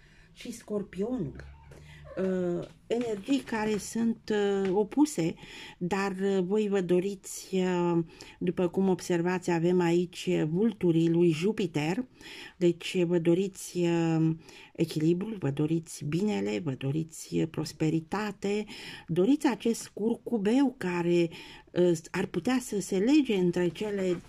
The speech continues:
uh, două energii, să realizeze acest curcubeu benefic, un, da, de întotde-, întotdeauna când vedem curcubeul, ne gândim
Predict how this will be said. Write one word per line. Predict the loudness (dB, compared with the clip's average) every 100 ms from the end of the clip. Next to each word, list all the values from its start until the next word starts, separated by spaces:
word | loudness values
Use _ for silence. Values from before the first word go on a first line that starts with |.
| -10
uh, | -4 -2 -2 -4 -6 -2
două | -2 0 -2 -4 -4
energii, | -4 -4 -6 -6 -6 -8 -14 -20 -20 -20
să | -4 -2
realizeze | 0 -2 -4 -6 -6 -6
acest | -6 -4 -6 -8 -12
curcubeu | -6 -6 -6 -8 -4 -2 -2
benefic, | 0 2 2 0 -2 -6 -10 -10 -20 _ _ -2
un, | -2 -4 -16 -20 -16 -8 -6
da, | -6 -6
de | -2
întotde-, | -2 -2 -6 -6 -6
întotdeauna | -4 -2 -2 -6 -6 -6
când | -6 -4 -4
vedem | -4 -4 -6 -4 -4 -4
curcubeul, | -8 -8 -8 -8 -6 -4 -4
ne | -4 -4
gândim | -8 -8 -8 -10